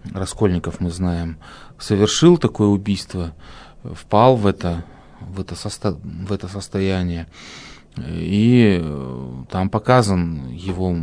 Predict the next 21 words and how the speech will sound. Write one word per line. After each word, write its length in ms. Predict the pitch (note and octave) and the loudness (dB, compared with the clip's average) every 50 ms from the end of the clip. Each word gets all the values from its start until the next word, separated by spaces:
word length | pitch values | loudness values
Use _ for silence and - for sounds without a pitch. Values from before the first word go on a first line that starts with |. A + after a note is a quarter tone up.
| D#2 D2+ D2+ - - - - - - - F2+ - - - - | -6 -8 -10 -12 -14 -16 -16 -16 -16 -16 -16 -16 -18 -16 -12
мучение, 600 | G2 F#2+ F#2+ F#2+ - - A#2+ A#2 A2 G2 F2 E2 E2 | -8 -6 -6 -4 -2 2 4 6 6 4 2 0 -4
когда 280 | - F2 F2 E2+ F2 | -8 -8 -6 -4 -4
он 120 | E2+ F2 F2 | -2 -2 -4
это 120 | D#2+ - | -4 -6
совершил. 540 | - - G2 F#2+ G2+ - - - F2+ D#2 - - - - - - - - - - - - - - - - - - - | -8 -4 -2 -2 -2 -2 -4 -6 -8 -8 -10 -12 -16 -18 -18 -18 -18 -18 -18 -18 -18 -18 -18 -18 -18 -18 -18 -18 -18
Вот 360 | - - - F#2 F#2 F#2 - - | -16 -14 -12 -10 -10 -8 -4 0
он 120 | A#2+ A#2+ | 0 0
же 140 | A2 G2 F#2+ | 0 0 -2
дошёл 380 | F2+ G#2+ G#2 - - D3 C#3+ B2 | -2 -2 0 2 6 6 6 8
до 80 | G2 G#2+ | 8 6
этого 280 | G#2+ G#2+ G#2+ G#2+ G2 G2 | 6 6 6 4 2 0
состояния, 840 | G2 G#2+ - - - - A2 A2+ A#2+ B2+ A#2+ G#2+ G2 F#2 F2+ F2 F2 - - - - - - - - - | 0 0 2 2 2 4 4 6 6 6 6 6 4 2 2 0 -2 -4 -6 -4 -2 -4 -4 -4 -6 -12
э, 640 | - - - - C2 - - C2 - - - - - | -12 -10 -8 -8 -8 -8 -8 -8 -10 -10 -12 -12 -10
через 280 | - - G#2 G2 G2 - | -6 -4 -2 -2 -4 -2
поиски, 720 | - - E3+ F3+ F3 D3 A#2+ - - - - G2 F2+ F2+ | 2 6 8 10 10 10 8 6 2 -6 -4 -4 -4 -6
когда 320 | - F2+ F2 F2 F#2 F2+ F2 | -6 -8 -8 -4 -4 -2 -2
вот 240 | E2+ E2+ D#2 - F2+ | -2 -4 -6 -6 -6
он 240 | F2 E2+ E2 E2 - - - - - - - - - C2+ C#2 D2 - | -6 -4 -6 -8 -10 -14 -20 -20 -20 -20 -20 -18 -16 -16 -14 -14 -12
искал 640 | - A2 G#2+ - - - B2 A#2 A2+ G#2 F#2 E2+ - - - - - - - A#2 - - - - - - | -8 -8 -8 -6 -2 4 6 8 8 8 6 2 -2 -12 -20 -20 -20 -20 -20 -18 -18 -16 -16 -16 -14 -12
веру, 580 | - - E2+ F2+ F2 F#2+ A2+ B2+ C3+ B2 G#2 F#2 | -12 -10 -10 -6 -2 2 2 2 4 2 0 -2
искал 420 | F2+ - - G2+ G2 F#2 F2+ - | -2 -2 0 2 2 2 2 -2